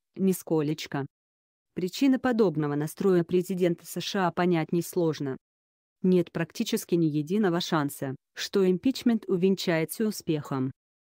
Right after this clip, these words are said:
Упорство радикальных демократов почти наверняка разозлит электоральную базу Трампа точно так же, как в две тысячи шестнадцатом ее разозлила барская уверенность Хиллари Клинтон в своей неизбежной победе. Пелоси не удастся урезонить всех своих однопартийцев,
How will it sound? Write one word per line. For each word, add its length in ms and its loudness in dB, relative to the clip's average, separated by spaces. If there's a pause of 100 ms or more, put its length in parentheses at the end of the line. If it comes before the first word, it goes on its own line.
(340)
Упорство 520 -2
радикальных 680 0
демократов 680 0
почти 380 -2
наверняка 520 2
разозлит 500 0
электоральную 720 0
базу 340 0
Трампа 400 0
точно 400 2
так 240 0
же, 240 -4 (180)
как 200 0
в 100 0
две 220 2
тысячи 420 -4
шестнадцатом 720 -2
ее 320 2
разозлила 560 2
барская 460 0
уверенность 640 0
Хиллари 420 2
Клинтон 540 2
в 40 -14
своей 380 2
неизбежной 720 0
победе. 560 -4 (640)
Пелоси 420 2
не 120 2
удастся 460 -2
урезонить 580 2
всех 300 -2
своих 340 0
однопартийцев, 920 0